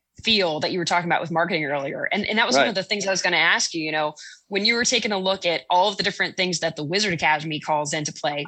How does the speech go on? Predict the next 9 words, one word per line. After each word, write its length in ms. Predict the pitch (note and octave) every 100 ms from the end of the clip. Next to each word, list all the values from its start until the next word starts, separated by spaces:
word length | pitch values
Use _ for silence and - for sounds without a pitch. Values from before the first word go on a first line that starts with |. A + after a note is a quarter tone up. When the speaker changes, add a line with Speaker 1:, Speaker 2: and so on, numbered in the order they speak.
| -
Speaker 1:
like, 120 | E3 -
how 260 | - F#3 A3
did 140 | B3+
you 80 | C4+
guys 340 | G#3 F#3 F3+
land 480 | E3+ F#3+ G#3 G3 F3+ -
on 220 | E3+ D#3+
connecting 560 | - F#3 F#3 F3+ E3+ D3+
that 340 | F3+ D#3+ D3+